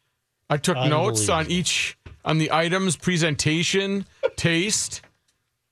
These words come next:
Speaker 1: Um, but I, I, we don't have time to go through the entire thing. I will say this. Uh, they have a, uh, A F C N F C tribute sandwich
Speaker 2: Sure.
Speaker 1: that, where, where two sandwiches are kind of fighting against each other.
Speaker 2: Okay.
Speaker 1: Uh, New England, what's that gonna be?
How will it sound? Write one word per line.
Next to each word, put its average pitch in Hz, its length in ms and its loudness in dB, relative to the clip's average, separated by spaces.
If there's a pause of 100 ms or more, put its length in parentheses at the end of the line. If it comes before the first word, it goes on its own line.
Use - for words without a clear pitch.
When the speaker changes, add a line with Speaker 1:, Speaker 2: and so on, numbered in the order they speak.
(120)
Speaker 1:
Um, 135 520 0 (420)
but 165 160 2
I, 165 120 2
I, 165 140 0
we 180 160 0
don't 208 140 2
have 185 120 -2
time 180 240 0
to 151 60 0
go 156 140 0
through 160 140 -2
the 143 100 0
entire 135 300 0
thing. 120 200 -4
I 139 80 2
will 170 200 0
say 151 200 0
this. 131 320 -2 (640)
Uh, 135 300 2
they 165 240 0
have 175 300 0
a, 143 240 0
uh, 113 220 0 (440)
A 175 180 2
F 170 140 0
C 175 280 0
N 160 140 0
F 160 120 0
C 156 180 0
tribute 160 420 0
sandwich 180 640 -2
Speaker 2:
Sure. 90 240 -6
Speaker 1:
that, - 160 0
where, 147 260 2
where 131 140 0
two 185 200 -2
sandwiches 147 460 0
are 117 120 0
kind 131 200 -2
of 117 80 -4
fighting 135 360 0
against 127 340 -2
each 143 160 -2
other. 151 300 0 (160)
Speaker 2:
Okay. 95 420 -12 (160)
Speaker 1:
Uh, 139 100 2
New 156 240 2
England, 180 280 2
what's 180 160 -2
that 175 180 2
gonna 151 160 0
be? 113 220 -2